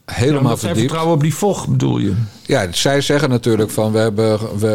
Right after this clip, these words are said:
Speaker 2: Ja.
Speaker 1: zij heeft een voch aangevraagd en gekregen." Nou, ik heb die hele voch-procedure bekeken vanochtend. Dat,
Speaker 2: Mhm.
Speaker 1: daar word je echt helemaal moe van, maar je kan allemaal codes meegeven.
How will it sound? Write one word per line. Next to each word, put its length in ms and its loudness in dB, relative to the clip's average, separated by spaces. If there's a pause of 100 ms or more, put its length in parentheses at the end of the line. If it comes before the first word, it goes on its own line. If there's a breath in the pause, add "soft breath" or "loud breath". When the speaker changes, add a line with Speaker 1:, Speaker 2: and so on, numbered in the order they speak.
Speaker 2:
Ja. 80 2
Speaker 1:
zij 100 2
heeft 160 0
een 100 0
voch 260 0
aangevraagd 540 -2
en 160 -2
gekregen." 540 -2
Nou, 220 0 (520 loud breath)
ik 160 -4
heb 120 0
die 100 0
hele 220 2
voch-procedure 1120 0
bekeken 480 -2
vanochtend. 640 -4
Dat, 240 -2
Speaker 2:
Mhm. 120 0
Speaker 1:
daar 120 2
word 180 0
je 60 2
echt 140 -6
helemaal 260 0
moe 220 2
van, 240 -2
maar 100 0
je 80 0
kan 140 0
allemaal 260 -2
codes 380 0
meegeven. 680 -2